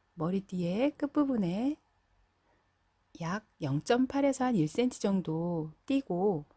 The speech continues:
시작을 해볼게요. 끝부분 양쪽 끝에 마감으로 리본을 감아줄 거기 때문에 살짝 올라와서 꼬임이 시작될 수 있도록 할게요. 자, 이렇게 안쪽에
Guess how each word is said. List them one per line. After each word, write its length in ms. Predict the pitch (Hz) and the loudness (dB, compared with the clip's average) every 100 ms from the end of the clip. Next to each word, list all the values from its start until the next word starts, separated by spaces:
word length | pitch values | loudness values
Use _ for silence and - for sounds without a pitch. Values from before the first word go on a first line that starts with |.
| _ _ _ _ _ _ _ _ _ | _ _ _ _ _ _ _ _ _
시작을 440 | - - 202 196 175 | -16 -6 -4 -2 -4
해볼게요. 720 | 220 233 175 151 160 254 320 _ _ _ _ _ _ _ - - _ _ _ _ _ _ _ - | -4 -6 -6 -4 -2 -2 -4 _ _ _ _ _ _ _ -20 -20 _ _ _ _ _ _ _ -2
끝부분 600 | 277 - 277 214 220 185 | 0 2 2 2 2 2
양쪽 340 | 143 - 202 | 2 0 -2
끝에 500 | 262 - 180 175 202 | -4 -4 -2 -2 -2
마감으로 880 | 147 135 143 175 175 175 160 165 233 | -4 -6 -4 -2 0 0 -2 0 0
리본을 360 | 170 147 165 160 | 0 0 -2 -2
감아줄 440 | - 165 180 175 | -4 -2 -2 -4
거기 240 | - 160 | -4 -4
때문에 680 | 156 202 214 170 156 226 302 - - - - - | -4 -4 -2 -2 -2 0 -2 -4 -20 -20 -20 -18
살짝 520 | - 254 - 254 190 | -6 -4 -2 -2 0
올라와서 600 | 147 160 165 156 196 277 | 0 -2 -4 -4 -2 -2
꼬임이 640 | - 233 214 185 226 302 | 0 0 0 0 4 4
시작될 400 | - - 208 190 | 2 -6 -4 -6
수 140 | 160 160 | -4 -8
있도록 380 | - 147 147 - | -6 -6 -6 -10
할게요. 680 | - 170 147 143 196 311 - _ _ _ _ _ _ _ | -12 -8 -6 -6 -4 -4 -6 _ _ _ _ _ _ _
자, 300 | - 143 127 135 | -10 -8 -8 -8
이렇게 240 | 147 170 | -6 -4
안쪽에 760 | 135 156 202 185 160 208 302 | -2 -2 -2 -4 -2 0 0